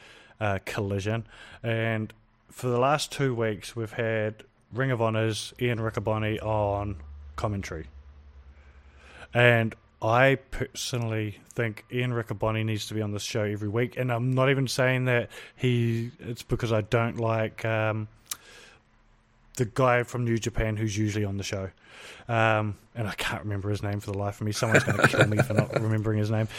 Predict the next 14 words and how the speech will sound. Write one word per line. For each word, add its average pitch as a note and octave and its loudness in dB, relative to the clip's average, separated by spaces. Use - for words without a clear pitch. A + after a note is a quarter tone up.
But D3 12
Ian E3 10
Riccaboni, C3 4
for C3+ -4
me, A#2+ 0
is B2 2
a A#2 -2
throwback B2+ 0
to, A2 -2
um, G#2+ 0
Mike A#2+ 0
Tenay's A#2 4
style A2 2
of, G#2+ 0